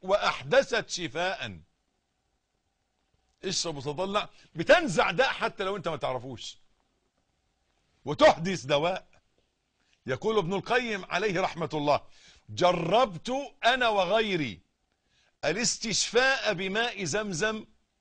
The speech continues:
فرأينا أمورا عجيبة، واستشفيت به من عدة أمراض فبرئت بإذن الله." اشرب،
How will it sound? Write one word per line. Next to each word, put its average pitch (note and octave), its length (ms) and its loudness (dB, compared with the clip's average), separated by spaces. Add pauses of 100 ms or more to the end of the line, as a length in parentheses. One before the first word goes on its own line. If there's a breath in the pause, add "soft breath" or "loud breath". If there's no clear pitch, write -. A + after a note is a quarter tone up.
(280)
فرأينا G3+ 1000 0
أمورا G#3 640 0
عجيبة، E3+ 580 -2 (640 soft breath)
واستشفيت F#3+ 840 -2
به G3 380 -2
من F#3 320 -2
عدة F#3 640 -2
أمراض A3 440 2 (420 soft breath)
فبرئت F#3+ 800 2
بإذن F3+ 440 -4
الله." A#2+ 320 -2 (3750)
اشرب، - 440 8